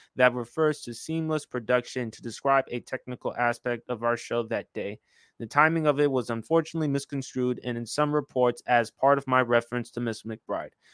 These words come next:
I have reached out to Miss McBride to apologize when she feels ready.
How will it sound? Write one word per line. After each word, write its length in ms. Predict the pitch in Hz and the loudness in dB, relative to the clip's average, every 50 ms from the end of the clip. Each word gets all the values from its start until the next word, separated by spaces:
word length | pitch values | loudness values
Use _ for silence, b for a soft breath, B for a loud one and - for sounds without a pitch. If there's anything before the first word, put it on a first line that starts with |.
| B B B | B B B
I 100 | - 120 | 6 8
have 240 | 123 135 147 156 160 | 10 10 10 8 6
reached 280 | 151 160 156 - - | 2 -2 -2 2 4
out 200 | 151 143 143 139 | 4 6 6 4
to 60 | - 127 | 2 -2
Miss 200 | 131 131 127 - | -2 -2 -2 -4
McBride 460 | 139 127 120 120 131 131 131 127 - | -8 -8 -2 2 4 4 6 4 2
to 120 | - 113 113 | -2 -6 -6
apologize 680 | 104 - 143 143 147 147 143 - 151 143 143 147 - - | 0 4 4 6 6 4 4 4 6 6 6 4 0 -4
when 120 | 113 113 | -8 -8
she 200 | - - 131 120 | -6 -8 -8 -8
feels 360 | - - 120 117 110 - - | -8 -6 -6 -6 -6 -6 0
ready. 380 | 131 151 156 156 160 156 156 | 2 2 4 4 2 -2 -4